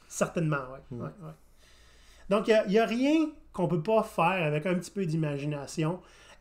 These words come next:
Speaker 1: Euh, c'est pas parce que il y a une certaine voie qu'on est habitué de suivre, ok, qu'on peut pas être très, très imaginatif. Puis souvent,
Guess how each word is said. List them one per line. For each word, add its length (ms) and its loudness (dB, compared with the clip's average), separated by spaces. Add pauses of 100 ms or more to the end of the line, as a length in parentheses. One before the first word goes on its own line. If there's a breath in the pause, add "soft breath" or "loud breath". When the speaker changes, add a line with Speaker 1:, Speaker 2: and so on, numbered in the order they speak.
Speaker 1:
Euh, 560 -4 (320)
c'est 200 -8
pas 100 0
parce 240 0
que 340 4 (360 loud breath)
il 80 4
y 40 8
a 420 4 (420)
une 220 0
certaine 520 0
voie 380 4
qu'on 120 0
est 140 2
habitué 360 -2
de 60 -6
suivre, 400 -2
ok, 280 -4
qu'on 200 -2
peut 120 -4
pas 240 0
être 160 -4
très, 140 -4
très 180 -2
imaginatif. 640 -4
Puis 120 -4
souvent, 280 -2